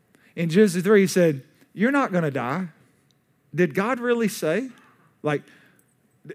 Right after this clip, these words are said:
do you, do you see the attack? So if Satan is trying to keep you from building the kingdom of God, which means he has to keep you from, from really becoming and believing you are a son of God, then what is the warfare?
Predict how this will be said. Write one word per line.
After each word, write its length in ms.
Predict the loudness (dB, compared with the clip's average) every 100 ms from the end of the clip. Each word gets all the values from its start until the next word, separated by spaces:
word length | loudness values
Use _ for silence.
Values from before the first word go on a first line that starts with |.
| 0
do 100 | 4
you, 220 | 4 2
do 140 | 2
you 120 | 2 2
see 220 | 2 2
the 140 | 4
attack? 360 | 2 0 -4 -8 -12 -20 _ _ _ _ _ _ _ _ _ -20 -20 -2
So 220 | 4 6
if 120 | 6
Satan 280 | 4 2 4
is 140 | 2
trying 240 | 4 4 4
to 60 |
keep 300 | 2 2 2
you 140 | 4 2
from 200 | 2 4
building 300 | 6 8 4
the 60 |
kingdom 260 | 2 0 2
of 60 |
God, 300 | 2 2 2 -2 -14 -4
which 180 | -2 2
means 160 | 2
he 80 | 4
has 160 | 4 2
to 80 | -2
keep 320 | 2 2 4
you 160 | 2
from, 420 | 2 2 2 0 -4
from 300 | -2 0 6
really 360 | 8 8 4 0 -16 -18 -4
becoming 680 | -2 0 2 4 4 4 2
and 180 | -2 2
believing 540 | 6 6 6 6 2
you 140 | 2
are 160 | 4 4
a 40 |
son 280 | 2 2 2
of 100 | 0
God, 360 | -2 -4 -4 -8 _ _ _ _ _ _ _ _ _ _
then 320 | 2 4 4
what 220 | 6 6
is 200 | 6 2
the 80 | 0
warfare? 720 | 0 2 2 0 -4 -4 -10